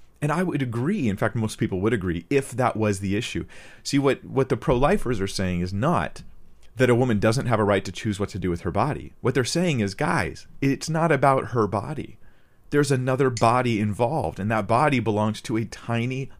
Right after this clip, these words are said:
little living human being. There are other bodies involved." So I approve a firefighter has a right to do with the, what he wants with his own body, but when he's carrying somebody out of a fire,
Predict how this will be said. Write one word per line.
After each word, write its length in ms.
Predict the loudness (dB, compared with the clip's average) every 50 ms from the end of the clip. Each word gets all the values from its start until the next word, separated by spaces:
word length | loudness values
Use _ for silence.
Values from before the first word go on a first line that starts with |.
| _ -4
little 400 | -2 2 4 4 4 2 0 -4 -16 _ -8
living 480 | -2 0 2 2 2 0 0 -2 -4 -8
human 440 | -12 -6 -4 -2 -2 -2 -2 -4 -8 -10 -8
being. 380 | -6 -6 -4 -4 -6 -8 -8 -14 -20 -20 -20 -20 -16 -6 0
There 100 | 2 2
are 60 | 4
other 200 | 4 4 2 2
bodies 380 | 2 2 2 0 2 0 -2 -2
involved." 540 | -2 0 0 0 0 -2 -6 -8 -10 -20 -20 -20 -20 -20 -20 -20 -20 -20 -10
So 160 | 0 6 8
I 80 | 8 8
approve 300 | 8 6 6 2 2 2
a 40 | 0
firefighter 520 | 0 2 4 4 4 4 4 4 4 4
has 140 | 2 2 0
a 60 | 0
right 160 | 0 0 0
to 80 | -2 -2
do 120 | -4 -4
with 100 | -4 -2
the, 60 | -4 -6
what 300 | -6 -6 -4 -4 -2 -2
he 60 | 0
wants 220 | 0 -2 -4 -2
with 100 | -2 -2
his 140 | -2 0 0
own 140 | 0 -2 0
body, 300 | 2 2 2 2 2 2
but 120 | 2 2 2
when 100 | 2 2
he's 120 | 0 -2
carrying 560 | -4 -6 0 2 2 4 4 2 0 -2 -4 -8 -12 -16 -18 -18 -10
somebody 500 | -6 0 0 2 4 4 4 4 2 0 2
out 180 | 2 4 4
of 80 | 4 0
a 40 | -2
fire, 540 | -4 2 2 4 4 4 4 2 2 -2